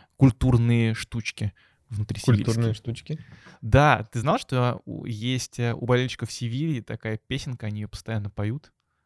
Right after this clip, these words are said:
Speaker 1: Даже дети на уроках тоже поют. "Севилья на вершине кушает конфетки, а Бетис на дне жует жуков и грустит".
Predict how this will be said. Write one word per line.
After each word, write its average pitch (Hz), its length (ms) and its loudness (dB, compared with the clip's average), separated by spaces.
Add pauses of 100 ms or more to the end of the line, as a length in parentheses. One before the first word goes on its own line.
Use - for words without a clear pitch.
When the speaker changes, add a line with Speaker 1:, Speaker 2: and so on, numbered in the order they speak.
(140)
Speaker 1:
Даже 110 400 0
дети 113 380 -4
на 104 100 -4
уроках - 340 -8
тоже 101 220 -12
поют. 107 260 -6 (120)
"Севилья 117 520 4
на 113 80 -4
вершине 113 540 0 (320)
кушает - 380 -6
конфетки, 113 640 -6 (260)
а 117 140 2
Бетис 117 400 -2
на 113 120 0
дне 120 320 0 (460)
жует 113 300 4
жуков 117 420 0 (460)
и 117 80 -6
грустит". - 440 -8